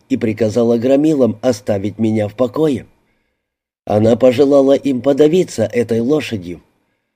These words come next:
Она не пыталась позвать на помощь, убежать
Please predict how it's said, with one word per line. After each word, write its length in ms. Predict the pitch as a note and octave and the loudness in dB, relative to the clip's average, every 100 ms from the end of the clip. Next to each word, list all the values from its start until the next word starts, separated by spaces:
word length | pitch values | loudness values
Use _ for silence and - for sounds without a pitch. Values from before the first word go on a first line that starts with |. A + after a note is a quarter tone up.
| _ _ | _ _
Она 280 | G#2+ A#2 B2 | 2 4 4
не 140 | C#3 | 4
пыталась 540 | D3 D3+ F3+ E3 G#2+ - | 2 2 2 4 0 0
позвать 480 | A2+ G2+ B2 A#2+ | -2 2 0 2
на 120 | C3 B2+ | 0 2
помощь, 580 | E3+ D#3+ G#2 - - - _ - | 4 4 2 -4 -16 -20 _ -2
убежать 640 | C#3 A#2+ G#2 G#2+ G#2+ | 2 4 4 0 0